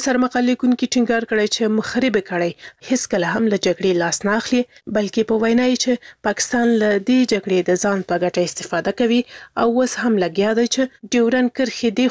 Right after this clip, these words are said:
خوا ته خپل تخریبي ګروپونه راولېږي. خو سرمقال لیکونکي په طالبانو او افغان حکومت غږ کړی چې دا ځل اوربند په دایمي اوربند بدل کړي او د اختر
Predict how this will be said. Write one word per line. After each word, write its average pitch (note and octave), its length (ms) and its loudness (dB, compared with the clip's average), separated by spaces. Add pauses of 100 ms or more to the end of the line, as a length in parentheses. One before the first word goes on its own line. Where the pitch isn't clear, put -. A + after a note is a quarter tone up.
خوا E3+ 220 -2
ته F3 100 -2
خپل G3 260 -2 (180)
تخریبي A#3 460 0
ګروپونه - 440 -2
راولېږي. E3 520 0 (680)
خو C4 180 2
سرمقال B3+ 460 0
لیکونکي A#3+ 440 -2
په A3 120 -4
طالبانو G#3 560 2
او G#3+ 40 2 (180)
افغان G#3+ 320 -2
حکومت G#3+ 480 -2
غږ G#3+ 200 -2
کړی A3+ 160 2 (100)
چې A#3+ 60 0 (120)
دا G3+ 80 2 (120)
ځل G3+ 160 0 (120)
اوربند G3 420 0
په F#3 140 -2
دایمي F3 340 2
اوربند F3 420 0
بدل G3+ 300 0
کړي B3+ 140 2 (400)
او G#3+ 40 2 (100)
د G#3 100 0
اختر A3 380 -2